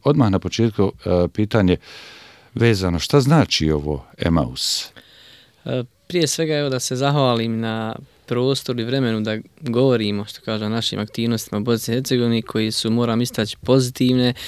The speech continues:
Speaker 2: Navikli smo slušati negativne stvari iz Bosne i Hercegovine, ali evo, mi smo primjer da ima i lijepi, fini stvari i aktivnosti koje su podržane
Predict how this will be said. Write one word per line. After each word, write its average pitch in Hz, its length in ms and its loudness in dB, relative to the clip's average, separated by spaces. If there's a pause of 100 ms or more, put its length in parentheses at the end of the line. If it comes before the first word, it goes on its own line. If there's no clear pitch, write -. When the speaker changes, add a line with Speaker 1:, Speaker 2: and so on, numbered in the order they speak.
(240)
Speaker 2:
Navikli 123 300 2
smo - 160 -4
slušati 107 440 -2
negativne 107 420 0
stvari 113 300 0
iz 117 80 0
Bosne 113 280 -2
i 110 40 0
Hercegovine, 117 400 0
ali 117 160 2
evo, 113 200 0
mi 120 180 -2
smo - 160 -6
primjer 117 400 0
da 104 340 -2
ima 110 300 0
i 107 40 -2
lijepi, 113 440 -4
fini 113 320 -2
stvari 107 380 -2
i 104 60 2
aktivnosti 117 720 -2 (600)
koje 120 200 2
su 123 140 0
podržane 120 680 2